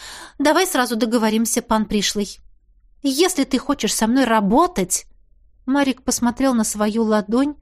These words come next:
как будто с недоумением. «М,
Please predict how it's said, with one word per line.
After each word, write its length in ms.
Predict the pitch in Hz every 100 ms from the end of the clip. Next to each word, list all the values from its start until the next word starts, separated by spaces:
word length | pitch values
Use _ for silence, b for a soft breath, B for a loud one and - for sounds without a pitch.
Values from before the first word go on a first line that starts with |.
| - -
как 200 | 196 175
будто 300 | 190 185 214
с 140 | -
недоумением. 920 | 233 208 240 254 233 180 170 160 160 - _ _ _ _ _
«М, 440 | - 185 185 180